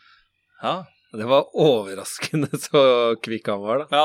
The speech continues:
Speaker 1: det var, eh,
Speaker 2: Jeg skulle tro han ikke hadde gjort noe annet enn å spille hockey de siste årene, hva jeg nær sagt,
Speaker 1: Ja, han
Speaker 2: men,
Speaker 1: har jo
Speaker 2: eh,
Speaker 1: vært tre år ute av det, men, eh, så ikke sånn
Speaker 2: Ja, det var
Speaker 1: ut.
Speaker 2: helt sjukt. Det var, eh,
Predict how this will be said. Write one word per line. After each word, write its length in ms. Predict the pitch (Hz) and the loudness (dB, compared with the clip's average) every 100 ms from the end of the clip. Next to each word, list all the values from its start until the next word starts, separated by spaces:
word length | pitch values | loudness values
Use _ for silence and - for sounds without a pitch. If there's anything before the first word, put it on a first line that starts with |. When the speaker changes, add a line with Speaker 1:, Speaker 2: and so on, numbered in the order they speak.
| 147 | 2
Speaker 1:
det 60 | |
var, 260 | 139 127 123 | 2 2 0
eh, 380 | 120 117 117 113 | -2 -2 -4 -4
Speaker 2:
Jeg 80 | 113 | 0
skulle 160 | 165 | 0
tro 100 | 160 147 | 4 2
han 80 | 143 | 4
ikke 140 | 131 | 2
hadde 80 | 123 | 2
gjort 140 | 110 123 | -2 -4
noe 60 | |
annet 140 | 113 107 | -4 -4
enn 120 | 107 | -4
å 260 | 107 107 107 | -2 -2 -4
spille 240 | - 104 | -6 -8
hockey 240 | 101 - 101 | -8 -10 -10
de 80 | 92 | -10
siste 220 | 95 - | -12 -8
årene, 160 | 101 101 | -4 -4
hva 120 | 104 | -4
jeg 60 | 104 | -6
nær 60 | 131 | -8
sagt, 100 | 135 | -4
Speaker 1:
Ja, 120 | 151 | -2
han 80 | 135 | 2
Speaker 2:
men, 20 | |
Speaker 1:
har 80 | 123 | 2
jo 60 | |
Speaker 2:
eh, 80 | 120 | 2
Speaker 1:
vært 160 | 113 110 | 0 -4
tre 160 | 117 110 | -2 -2
år 240 | 110 110 110 | -2 -2 -2
ute 160 | - | -4
av 60 | 98 | -4
det, 120 | 120 139 135 | -2 -4 -6
men, 160 | 131 | -6
eh, 200 | 127 120 113 | -4 -4 -4
så 120 | 113 | -6
ikke 140 | 156 139 127 | -6 -8 -2
sånn 100 | 131 | 0
Speaker 2:
Ja, 40 | |
det 100 | 127 | 2
var 140 | 131 110 | 0 0
Speaker 1:
ut. 40 | |
Speaker 2:
helt 180 | 107 113 | -4 -6
sjukt. 280 | - 98 _ - | -10 -18 _ -12
Det 140 | 123 123 120 120 120 | -8 -6 -4 -6 -6
var, 300 | 120 120 117 | -6 -6 -6
eh, 300 | 120 117 113 | -6 -6 -8